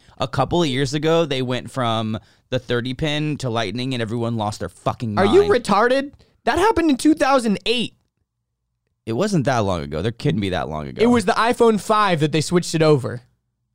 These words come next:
Speaker 1: Oh, wow.
Speaker 2: iPhone four was the last one with the
Speaker 1: I
Speaker 2: thirty
Speaker 1: didn't, I
Speaker 2: pin.
Speaker 1: didn't realize it was that long ago.
Speaker 2: They did not just switch it over.
Speaker 1: It feels like a just switch. I feel like it, it, it, wa-, it would have been later than that, 'cause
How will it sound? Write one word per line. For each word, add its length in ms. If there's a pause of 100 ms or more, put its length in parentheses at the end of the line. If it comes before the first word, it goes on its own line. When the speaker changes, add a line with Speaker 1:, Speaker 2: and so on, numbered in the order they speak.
(300)
Speaker 1:
Oh, 140
wow. 120
Speaker 2:
iPhone 300
four 360
was 140
the 120
last 280
one 140
with 100
the 80
Speaker 1:
I 40
Speaker 2:
thirty 120
Speaker 1:
didn't, 140
I 20
Speaker 2:
pin. 80
Speaker 1:
didn't 120
realize 240
it 40
was 120
that 140
long 200
ago. 280 (600)
Speaker 2:
They 80
did 140
not 220
just 300
switch 240
it 80
over. 240
Speaker 1:
It 120
feels 240
like 120
a 60
just 240
switch. 340 (240)
I 120
feel 140
like 280 (640)
it, 240
it, 140
it, 100
wa-, 180
it 120
would 100
have 60
been 340
later 300
than 160
that, 260
'cause 220